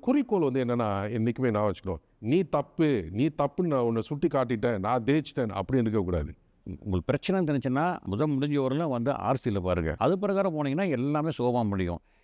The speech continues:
Speaker 2: நீங்க என்ன பிரச்சனைனா நீங்க உடனே டவுன் ஹவுஸ் கால், டவுன் ஹவுஸ் வந்து நேரா கவுத்துட்டு போ, "ஓ, நீ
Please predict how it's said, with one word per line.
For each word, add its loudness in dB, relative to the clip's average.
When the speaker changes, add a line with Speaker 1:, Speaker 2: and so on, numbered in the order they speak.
Speaker 2:
நீங்க 0
என்ன 2
பிரச்சனைனா -2
நீங்க 0
உடனே 0
டவுன் 0
ஹவுஸ் -2
கால், -4
டவுன் -2
ஹவுஸ் -2
வந்து 0
நேரா 0
கவுத்துட்டு 0
போ, 0
"ஓ, 0
நீ 0